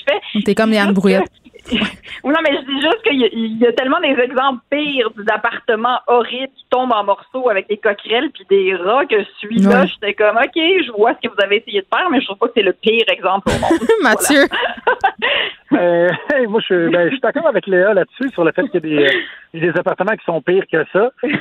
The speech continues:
Speaker 3: Euh, par contre, je trouve que ça, ça crée un précédent qui est quand même intéressant. Tu sais, je
Speaker 1: Oui,
Speaker 3: me
Speaker 1: c'est
Speaker 3: dis,
Speaker 1: vrai.
Speaker 3: si tu peux louer un garage comme ça parce que c'est le propriétaire qui a fait ça, est-ce que tu peux acheter un espace de stationnement et aller vivre dedans ? Tu sais, est-ce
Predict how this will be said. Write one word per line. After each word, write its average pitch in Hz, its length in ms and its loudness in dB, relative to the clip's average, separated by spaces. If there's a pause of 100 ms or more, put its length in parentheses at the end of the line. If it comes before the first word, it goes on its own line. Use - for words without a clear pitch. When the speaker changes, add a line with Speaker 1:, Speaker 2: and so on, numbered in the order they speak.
(180)
Speaker 3:
Euh, 151 380 0 (320)
par 175 140 -10
contre, 302 180 -6
je - 40 -12
trouve 277 140 -4
que 226 180 0
ça, 175 100 0 (260)
ça - 80 -2
crée 349 200 0
un 269 120 2
précédent 190 580 0 (460)
qui 196 60 2
est 180 40 -6
quand 180 140 -2
même 262 160 0
intéressant. 180 580 0
Tu 196 120 0
sais, 196 60 2
je 156 60 -4
Speaker 1:
Oui, 170 60 2
Speaker 3:
me 156 60 2
Speaker 1:
c'est 233 100 -6
Speaker 3:
dis, 202 60 -6
Speaker 1:
vrai. 175 200 0
Speaker 3:
si 277 60 -8
tu - 60 -20 (120)
peux 247 80 -4
louer 226 380 4
un 160 100 0
garage 156 540 0 (100)
comme 151 220 -2
ça 180 100 2
parce 151 240 -4
que 165 100 0 (120)
c'est 151 80 -6
le - 40 -10
propriétaire 147 460 2
qui - 80 -6
a - 40 0
fait 135 180 -10
ça, 202 100 2 (480)
est-ce 151 260 -2
que 294 60 0
tu - 160 -14
peux 226 300 2
acheter 156 260 0
un 202 120 0
espace 202 320 0
de 160 100 2
stationnement 165 580 0
et 156 100 2
aller 147 200 0
vivre 180 280 -2
dedans ? 151 300 2 (880)
Tu - 60 -14
sais, 185 80 0
est-ce 175 220 -6